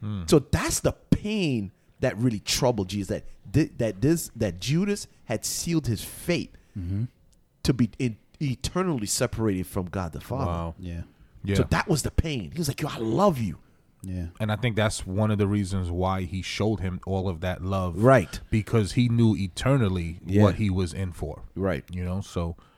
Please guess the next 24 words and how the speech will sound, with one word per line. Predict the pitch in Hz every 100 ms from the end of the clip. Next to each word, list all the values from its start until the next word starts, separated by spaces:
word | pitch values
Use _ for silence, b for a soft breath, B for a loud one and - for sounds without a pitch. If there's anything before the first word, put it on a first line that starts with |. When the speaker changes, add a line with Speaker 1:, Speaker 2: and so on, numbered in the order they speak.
| b
Speaker 1:
and | 87
I | 95
think | - 90
that's | 95 - -
why | 85 95
he | 87 95
shows | - 101 92
the | 98
world | 90 117 117 92 80 b b b _
so | - 104
much | 95 90 -
love | 92 82 90
and | 90
why | 92 92 90 -
he's | - 98
so | - 101
long-suffering | 90 98 113 107 - 90 - 85 80
and | 85
why | 92 95
he | 98
Speaker 2:
Right. | 98 107
Speaker 1:
hasn't | 117 104
come | - 101 92
back | 95 82